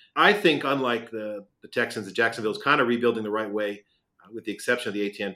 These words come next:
pick. So, uh, who knows where we're at two or three years down the road, and, uh, maybe we're talking about a team that's a, a perennial contender. Uh,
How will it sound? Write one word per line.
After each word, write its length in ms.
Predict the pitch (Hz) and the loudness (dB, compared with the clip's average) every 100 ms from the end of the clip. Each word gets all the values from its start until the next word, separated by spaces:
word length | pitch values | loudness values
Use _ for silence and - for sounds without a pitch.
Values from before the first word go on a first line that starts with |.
| - | -6
pick. 160 | 101 | -8
So, 320 | - 107 101 - - - | -4 -2 -4 -6 -20 -8
uh, 100 | 117 | 2
who 120 | 170 | 6
knows 240 | 233 143 131 | 8 6 6
where 140 | 127 | 4
we're 80 | 120 | 6
at 160 | 113 | 2
two 100 | - | 0
or 60 | 123 | -4
three 200 | - 113 | -2 -4
years 180 | 110 104 | -2 -2
down 180 | 107 101 | -2 -2
the 60 | |
road, 320 | 101 104 104 104 98 | -2 0 -2 -8 -12
and, 260 | 98 98 | -12 -10
uh, 140 | 98 104 | -10 0
maybe 200 | 120 117 | 0 2
we're 100 | 107 | 0
talking 300 | 110 104 104 | 0 -2 -4
about 160 | 101 | -8
a 120 | 98 - | -8 -8
team 200 | 107 101 | -8 -6
that's 200 | 95 - | -6 -8
a, 100 | 95 _ _ _ _ | -12 _ _ _ _
a 40 | _ | _
perennial 320 | 113 107 101 | -6 -4 -4
contender. 600 | - 92 110 107 104 104 _ _ _ _ | -6 -8 -6 -2 -2 -2 _ _ _ _
Uh, 200 | 104 101 | -10 -10